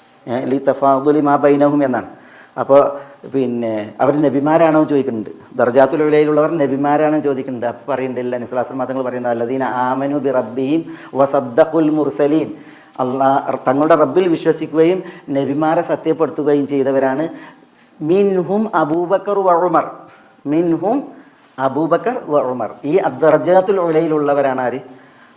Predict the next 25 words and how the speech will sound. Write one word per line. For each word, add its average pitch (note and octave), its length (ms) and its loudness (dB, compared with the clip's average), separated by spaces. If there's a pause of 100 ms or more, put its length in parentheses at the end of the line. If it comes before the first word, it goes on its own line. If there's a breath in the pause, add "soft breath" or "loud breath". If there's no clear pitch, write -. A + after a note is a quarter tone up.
(100)
അബൂബക്കറും A#2+ 640 0
ഉമറും G#2+ 340 -4
എന്ന് G2 140 -10
പറയുന്നത്, F#2 300 -12
റളിയല്ലാഹു G2+ 520 -2
അൻഹുമ. F#2 340 -14 (160)
ഏ, G#2+ 100 -12
അത് C3 340 -6
അബൂബക്കർ A#2+ 360 -4
അള്ളാൻ്റെയും C#3 440 -4
ഉമർ B2+ 180 -4
അള്ളാൻ്റെയും C3+ 400 -4
ഒരു C#3 180 -4 (500 loud breath)
ഫضل B2+ 300 2
പറയുമ്പോൾ, B2 480 2 (380)
പിന്നെ, A#2 260 -4
ഏ, A2 60 -6
നബി A#2+ 640 -10
സ്വല്ലല്ലാഹു C3 140 -4
അലൈഹി B2+ 160 -2
വസല്ലം C3 120 -6
തങ്ങൾ C3 180 -6
പറയുന്ന B2 260 -4
ഒരു A#2+ 80 -6
വിഷയമാണത്. G#2+ 500 -6